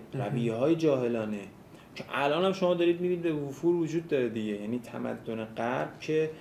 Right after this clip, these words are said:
Speaker 2: در واقع می‌شه تمدن روم دو، یعنی همون رومی که توی قرآن بهش اشاره شده، این تمدن روم، روم جدید، می‌گن جنگ سرد جدید،
Speaker 1: بله.
Speaker 2: تمدن روم جدید.
Speaker 1: روم
Speaker 2: تمدن
Speaker 1: جدید.
Speaker 2: روم جدید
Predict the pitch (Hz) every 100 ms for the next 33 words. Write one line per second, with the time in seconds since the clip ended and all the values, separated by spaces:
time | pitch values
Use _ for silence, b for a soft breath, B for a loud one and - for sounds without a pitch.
0 | B - 117 117 139 143 151 143 120 120
1 | 131 139 139 143 143 143 123 101 - -
2 | - - b b b b b - 113 117
3 | 135 139 123 135 156 135 131 117 110 -
4 | 113 - 107 107 107 - 113 110 - 107
5 | 113 127 156 170 - B B B B 156
6 | 165 - - 147 - 127 123 127 131 131
7 | 131 127 127 135 131 127 123 123 113 120
8 | 139 147 131 127 139 131 117 117 113 110
9 | 110 113 113 107 113 131 131 131 127 120
10 | 117 135 147 165 160 135 120 120 135 139
11 | 131 120 127 151 151 139 139 139 190 180